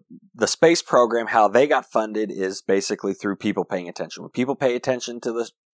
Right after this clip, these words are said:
the space program and it draws attention and people tune in to watch and da, da, da, da, da, that generates revenue and that makes the government go,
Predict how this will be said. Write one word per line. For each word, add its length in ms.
the 160
space 320
program 640
and 220
it 160
draws 320
attention 480
and 80
people 280
tune 240
in 120
to 60
watch 420
and 120
da, 100
da, 100
da, 140
da, 120
da, 180
that 180
generates 480
revenue 320
and 100
that 120
makes 240
the 80
government 420
go, 240